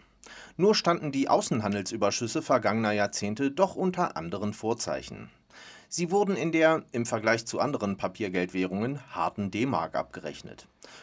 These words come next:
Gute Preise für gute Qualität.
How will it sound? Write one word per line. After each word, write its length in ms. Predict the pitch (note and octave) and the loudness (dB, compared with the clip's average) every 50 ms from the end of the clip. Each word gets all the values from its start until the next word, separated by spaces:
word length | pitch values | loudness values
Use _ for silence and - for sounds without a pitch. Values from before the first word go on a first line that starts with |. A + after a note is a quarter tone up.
| - _ | -18 _
Gute 220 | - A3 A3 G#3+ G3+ | -4 -2 0 0 -2
Preise 540 | - - B2 A#2 B2 A#2+ B2 B2+ B2+ B2+ | 2 4 4 4 6 4 2 0 0 -2
für 260 | A#2+ - - D#3+ C#3+ B2+ | -2 0 0 2 2 0
gute 320 | G2 - D#2+ D2 - F2 | -2 -8 -8 -8 -10 -12
Qualität. 680 | - - D#2+ D#2+ F2 F2+ F2+ - F#2+ E2+ C#2+ - - | -6 -4 -4 -2 -2 -4 -4 -4 -4 -4 -4 -6 -12